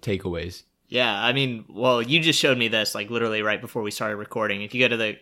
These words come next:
Speaker 2: KenPom and click on the game for the U V A Wake Forest and just see their win probability, it started at maybe, like, ninety-seven percent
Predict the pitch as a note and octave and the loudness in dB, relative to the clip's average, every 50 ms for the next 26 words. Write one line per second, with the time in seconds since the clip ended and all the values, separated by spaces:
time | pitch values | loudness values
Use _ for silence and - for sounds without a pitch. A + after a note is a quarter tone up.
0 | _ - C#3+ B2+ A#2 A2 C3 A#2+ A2 A2 A2 G#2+ G#2 G#2 G#2+ A2 - _ _ _ | _ -4 -2 -2 -2 2 2 4 4 4 4 2 0 -2 -4 -10 -16 _ _ _
1 | _ - A#2 A2+ A2 G#2+ G2+ G#2+ - - B2 A#2 B2+ A#2+ A2 A2 G2+ A#2 A2 G#2+ | _ 0 2 2 2 0 -2 -6 -2 -2 -2 0 0 -2 -2 0 2 2 2 2
2 | G#2+ G#2+ G#2 G#2+ - A2+ G#2 G2+ G#2+ A2 A2 G#2+ A2+ G#2+ G#2 G2+ G#2 G#2 - - | 2 0 -4 -6 -8 -8 -6 -6 -4 -4 0 2 2 2 2 2 -2 -4 -4 -6
3 | - A2+ A2 G#2+ G#2 G2+ - B2 A2+ G#2+ G#2+ - - C3 A2+ A2 G#2+ G#2 G#2+ G#2 | -4 -2 -2 -2 -2 -4 -6 -8 -8 -6 -6 -2 -2 -2 0 0 -2 -2 -4 -4
4 | G2+ - A#2 G#2+ G#2 - - G#2 G2+ G#2 G2+ G#2+ G#2 G#2 - _ _ - _ _ | -2 -2 -2 -2 -2 -4 -6 -6 -6 -4 -2 -2 -2 -2 -4 _ _ -20 _ _
5 | _ - - - - D#3+ D#3 D3+ D3 C#3+ C3+ B2+ A#2+ B2+ B2+ B2 B2 B2 A#2 A2 | _ -4 -2 6 8 8 10 10 10 8 8 6 6 6 4 6 6 4 4 2
6 | G#2 - - - _ - B2 A#2+ B2 A#2 A#2+ A#2 - C3 A2+ G#2+ A#2 A#2 A2+ - | 0 -2 -6 -10 _ -2 0 0 2 2 0 0 4 2 2 2 2 -2 0 -2
7 | B2 - - C#3 B2+ B2+ B2+ | -2 0 2 4 4 4 2